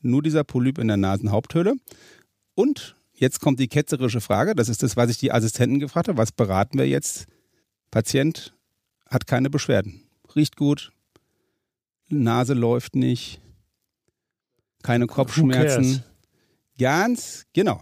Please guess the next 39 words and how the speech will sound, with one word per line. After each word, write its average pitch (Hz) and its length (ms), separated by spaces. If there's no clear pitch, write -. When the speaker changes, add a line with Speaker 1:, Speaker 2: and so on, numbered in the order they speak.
Speaker 1:
ganz 151 180
genau. 139 160
Und 110 140
das 139 100
ist, 180 120
glaube 165 200
ich, 151 80
der 147 160
Punkt, 190 320
auf 131 160
den 147 220
wir 135 80
hier 175 320
auch 127 220
rein, 127 140
es 170 120
ist 131 120
eine 127 100
funktionelle 147 520
Therapie, 127 560
wir 117 380
behandeln 120 340
keine 120 240
C-T-Bilder, 143 640
sondern 120 380
schlussendlich 117 800
die - 80
Beschwerden 104 480
vom - 220
Patienten. - 640
Speaker 2:
Genau. 113 280
Speaker 1:
Gut, 147 240
kommen 165 200
wir 151 100
zurück 147 340
auf 131 220
unseren 120 560
<laughs> - 320
Pfad. 139 760